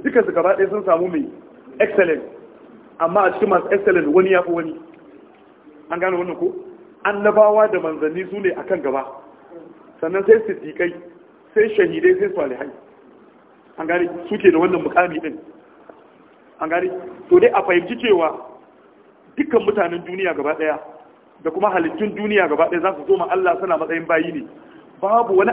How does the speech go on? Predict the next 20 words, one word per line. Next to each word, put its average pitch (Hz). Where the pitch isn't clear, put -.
abin 190
da 190
mutum 190
zai 185
iya 185
wuce 170
bawa. 160
Babu 170
shi. -
An 160
gane 175
wannan 165
ko? -
To 156
shine 196
ke 175
cewa, 170
a, 160
"Wala 185
yazalu 196